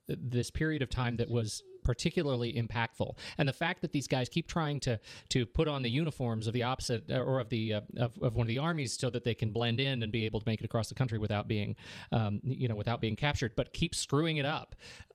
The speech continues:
<clears throat> Is both part of the comedy of the film, but, but also part of, of the, the sort of the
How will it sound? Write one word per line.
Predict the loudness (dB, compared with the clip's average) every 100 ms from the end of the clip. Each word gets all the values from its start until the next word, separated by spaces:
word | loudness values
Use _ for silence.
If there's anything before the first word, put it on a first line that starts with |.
| _ 0
<clears throat> | 2 0 -6 _ _ _ _ -2
Is | 0
both | 4 2 2
part | 0 0
of |
the | -2
comedy | 0 0 2 0
of | 0
the | 0
film, | 0 0 -2 -2
but, | -2 0
but | 0 0
also | 0 -2
part | -2 0 0
of, | -2 -2
of | 0 0 -2
the, | -6 0 0 0 -4
the | -4 -2
sort | 0 -2
of | 0
the | -2